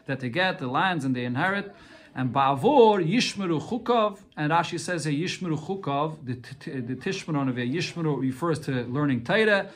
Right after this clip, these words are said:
V'Torah Savin Torah. And only afterwards it says they keep Torah, which refers to the mitzvahs. Okay, the last point here, we finished the Perek today. So the, the Gemara, the Mishnah said, "Kol she'ein eloi b'mikra v'loi b'mishnah."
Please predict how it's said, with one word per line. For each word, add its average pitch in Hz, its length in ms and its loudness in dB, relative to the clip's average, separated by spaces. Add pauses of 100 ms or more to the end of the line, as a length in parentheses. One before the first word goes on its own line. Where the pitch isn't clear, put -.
(180)
V'Torah 143 400 0
Savin 135 260 -4
Torah. 107 320 -8
And 113 80 -6
only 139 200 -2
afterwards 156 340 -2
it 120 80 -8
says 151 240 -2
they 123 100 -6
keep 151 300 -6
Torah, 175 240 -2
which 131 220 -4
refers 131 300 -6
to 131 100 -6
the 120 80 -4
mitzvahs. - 540 -12 (1160)
Okay, 120 160 -8
the 123 140 -4
last 160 340 2
point 214 280 0
here, 185 80 -2
we 143 100 -4
finished 135 260 -4
the - 60 -10
Perek 180 420 -4
today. 156 380 -2 (300)
So - 140 -12
the, 120 100 -4 (200)
the 131 80 -6
Gemara, 135 340 0
the 127 120 -2
Mishnah 143 320 -2
said, 156 480 0
"Kol 156 240 0
she'ein 151 320 -2
eloi 147 180 0
b'mikra 147 400 -2
v'loi 135 240 -2
b'mishnah." 127 600 -2